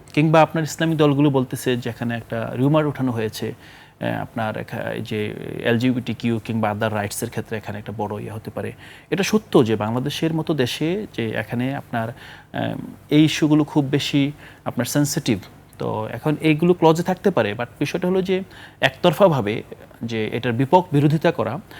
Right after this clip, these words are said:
আমাদের মাথায় রাখতে হবে যে এখন আওয়ামী লীগ কোনো টেবিলে নাই, কিন্তু এমন না যে আওয়ামী লীগ নাই।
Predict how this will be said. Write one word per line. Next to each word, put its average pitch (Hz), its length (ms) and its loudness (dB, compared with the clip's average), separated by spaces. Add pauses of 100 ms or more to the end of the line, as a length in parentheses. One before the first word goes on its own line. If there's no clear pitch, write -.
(220)
আমাদের 147 240 2
মাথায় 147 280 0
রাখতে 120 240 -4
হবে 113 160 -6
যে 120 100 -6
এখন 143 220 -6
আওয়ামী 127 280 0
লীগ 135 180 0
কোনো 123 160 0
টেবিলে 117 400 -2
নাই, 104 260 -8 (440)
কিন্তু 123 240 -10
এমন 123 220 -4
না 131 120 0
যে 120 120 -2
আওয়ামী 113 220 -2
লীগ 113 180 -4
নাই। 98 280 -6